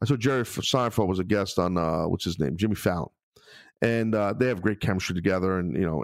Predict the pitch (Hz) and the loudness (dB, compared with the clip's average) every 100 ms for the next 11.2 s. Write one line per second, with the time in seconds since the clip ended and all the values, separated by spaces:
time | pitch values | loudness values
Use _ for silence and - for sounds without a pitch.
0 | - 90 92 71 - 101 85 85 82 85 | -2 -2 0 -4 -2 -2 0 0 2 0
1 | 95 185 151 131 110 101 98 98 - 85 | 0 0 0 0 0 0 0 0 -2 0
2 | 90 69 85 - 90 87 90 90 90 87 | 0 0 -2 0 0 0 -2 0 0 0
3 | 85 82 76 - 85 92 87 85 78 85 | 0 0 0 -2 0 0 0 -4 -4 -2
4 | 87 85 - 80 82 78 - 120 117 - | -2 -4 -8 -6 -4 -2 0 -2 0 -2
5 | 71 85 85 85 85 - 90 80 - - | -2 -2 -2 -2 -2 -2 -2 -2 -10 -20
6 | - - - - 185 127 - 160 180 110 | -20 -18 -20 -2 0 0 0 0 2 0
7 | 104 - 117 135 147 143 - 214 117 104 | -2 -2 0 0 0 -2 0 0 0 0
8 | - 123 123 - 120 120 - 123 113 113 | 0 0 0 -2 0 0 2 0 2 0
9 | 110 95 95 95 - 98 92 - 92 95 | -2 -2 0 0 0 0 0 0 -2 -2
10 | - 123 110 107 - - - - 127 113 | -2 0 0 -2 -6 -10 -10 -4 -2 0
11 | 104 98 | 0 -2